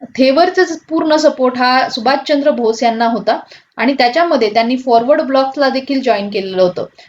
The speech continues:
त्याच्यानंतर त्यांनी, त्यांचं जर कॉन्ट्रीब्युशन आपण बघितलं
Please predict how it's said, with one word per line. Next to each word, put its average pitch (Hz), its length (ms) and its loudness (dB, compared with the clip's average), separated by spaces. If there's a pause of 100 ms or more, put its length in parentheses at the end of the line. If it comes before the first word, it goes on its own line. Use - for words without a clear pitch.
(140)
त्याच्यानंतर 254 580 2
त्यांनी, 254 460 0 (140)
त्यांचं 240 220 0
जर 302 140 0
कॉन्ट्रीब्युशन 254 600 -2
आपण 247 220 0
बघितलं 233 520 0